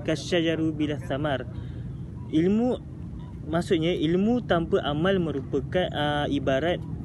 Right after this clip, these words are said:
pohon tanpa buah. Maksudnya, sebesar mana pun sesuatu pohon itu, tetapi tidak dapat memberikan manfaat kepada orang lain, diibaratkan semacam pokok, tapi dia tidak menghasilkan atau me-, mengeluarkan sebarang buah.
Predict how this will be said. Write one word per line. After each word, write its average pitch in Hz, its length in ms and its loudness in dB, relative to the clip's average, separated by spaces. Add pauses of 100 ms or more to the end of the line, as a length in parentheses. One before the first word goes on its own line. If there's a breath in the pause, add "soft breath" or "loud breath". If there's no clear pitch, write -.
(220)
pohon 170 320 2
tanpa 143 400 0
buah. 147 480 2
Maksudnya, 151 640 2 (320 loud breath)
sebesar 170 480 2
mana 180 320 4
pun 160 160 0
sesuatu 156 400 -2
pohon 170 320 2
itu, 139 400 -2 (320 loud breath)
tetapi 165 320 2
tidak 170 320 4
dapat 156 240 2
memberikan 160 720 0
manfaat 147 560 -2
kepada 160 320 0
orang 151 240 0
lain, 160 320 2
diibaratkan 160 640 2
semacam 147 400 -2
pokok, 151 560 0 (400 loud breath)
tapi 170 240 0
dia 185 240 4
tidak 175 320 0
menghasilkan 170 560 2
atau 165 480 2
me-, 165 400 -2 (240)
mengeluarkan 175 640 4
sebarang 156 480 2
buah. 160 240 6